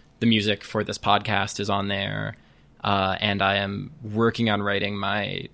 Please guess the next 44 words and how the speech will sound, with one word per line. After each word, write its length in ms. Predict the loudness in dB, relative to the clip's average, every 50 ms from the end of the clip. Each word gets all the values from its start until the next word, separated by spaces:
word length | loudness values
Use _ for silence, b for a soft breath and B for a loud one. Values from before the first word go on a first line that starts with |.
| _ _ _
second 540 | -6 -4 -4 -2 2 2 2 4 4 2 2
record, 440 | 2 0 0 0 -4 -4 -4 -6 -6
which 340 | -8 -8 -8 -8 -10 -12 -14 _ -6
will 300 | -6 -4 -4 -6 -8 -12 _ _ _ _ _
also 260 | 0 0 0 0 -4
be 120 | -4 -4 -4
on 120 | -6 -6
Spotify 440 | -4 -2 -2 -2 -2 -2 -6 -8 -6
when 80 | -8 -8
it 80 | -8 -8
comes 200 | -8 -8 -6 -4
out. 360 | -2 -2 -2 -4 -8 -12 b b b b b b b _
But 100 | 4 6
yeah, 140 | 6 6 6
those 200 | 4 2 2 2
are 60 | 0
sort 200 | 2 2 2 2
of 120 | 0 -2 -4
the 60 | -4
two 500 | -2 0 0 0 0 0 0 -2 -4 -4 b b b b b b b _ _
major 840 | -4 -2 0 2 2 4 4 4 4 2 2 0 0 0 0 -2 -4
things, 960 | -8 -10 -6 -6 -4 -4 -4 -6 -8 -10 -12 -12 -12 -12 -10 -8 -8 -8 -8 -8
uh, 580 | -10 -10 -8 -8 -8 -8 -8 -10 -10 -10 -12 -12 -14 -16 -16 -10
where 180 | -8 -6 -6
I 100 | -6 -8
put 160 | -10 -10 -12
out 200 | -10 -10 -12 -12 -14 -14
my 140 | -12 -10
music. 300 | -10 -10 -10 -12 -12 -14 -2 2
I 80 | 4
also 200 | 4 4 2 0
have 340 | 0 0 0 0 -2 -4 -10 -18 -20 -20 _ _ -14
just, 160 | -12 -8 -8
like, 160 | -8 -8 -8
my 100 | -8 -8
own 140 | -8 -8 -8
personal 360 | -8 -8 -8 -6 -6 -6 -4
Instagram, 440 | -4 -6 -6 -6 -6 -6 -6 -6 -6 -6
which 140 | -6 -6
I 60 | -6 -6
announce 380 | -4 -6 -6 -6 -8 -10 -8
a 60 | -6
lot 160 | -6 -6 -6 -8
of 280 | -12 -14 -18 -20 -20